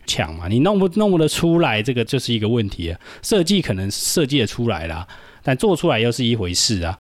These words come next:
对啊，所以这个又再增加了许多变因吧，就是竞争的变因就对了。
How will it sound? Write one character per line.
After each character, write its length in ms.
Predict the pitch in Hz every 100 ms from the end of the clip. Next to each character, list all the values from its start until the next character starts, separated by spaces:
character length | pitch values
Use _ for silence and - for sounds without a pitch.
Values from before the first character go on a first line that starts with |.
| _ -
对 120 | 104
啊， 40 |
所 160 | 98 170
以 60 | 160
这 140 | 202
个 160 | 175 120
又 320 | 180 165 135
再 180 | 170 147
增 320 | - 147 147
加 160 | 143
了 140 | 139 113
许 240 | - 98
多 280 | 95 131 127
变 280 | 127 156 113
因 160 | 107 107
吧， 160 | 95
就 120 | 90 107
是 100 | 107
竞 240 | 151 117
争 160 | 117 107
的 60 |
变 260 | 92 113 95
因 140 | 95
就 100 | 95
对 160 | 95
了。 100 | 90